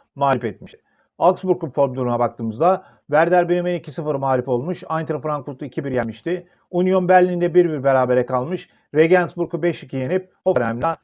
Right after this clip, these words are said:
bir bir berabere kalmıştı Augsburg. Stuttgart'la Augsburg arasında oynayacak olan karşılaşma ligi tahminim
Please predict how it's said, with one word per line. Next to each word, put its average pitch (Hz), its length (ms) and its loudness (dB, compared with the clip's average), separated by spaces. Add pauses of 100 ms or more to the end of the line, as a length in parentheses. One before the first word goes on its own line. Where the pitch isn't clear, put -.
bir 147 220 2
bir 107 140 -4
berabere 120 360 0
kalmıştı 135 680 -4
Augsburg. 120 440 -2 (600)
Stuttgart'la 214 720 2
Augsburg 208 400 2
arasında 165 260 2
oynayacak 147 280 -4
olan 180 260 2
karşılaşma 175 520 0
ligi 123 280 -6
tahminim 190 540 -2